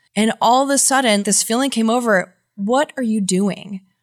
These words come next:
This is his time. You have time to do work. You need to be present with him, not at work right now."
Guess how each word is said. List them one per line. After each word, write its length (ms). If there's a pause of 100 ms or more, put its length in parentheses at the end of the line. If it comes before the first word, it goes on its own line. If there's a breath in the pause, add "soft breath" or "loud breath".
(360)
This 340
is 300
his 320
time. 540 (500)
You 160
have 340
time 300
to 80
do 180
work. 440 (360)
You 380
need 220
to 40
be 140
present 560
with 160
him, 480 (420)
not 400
at 160
work 300
right 180
now." 320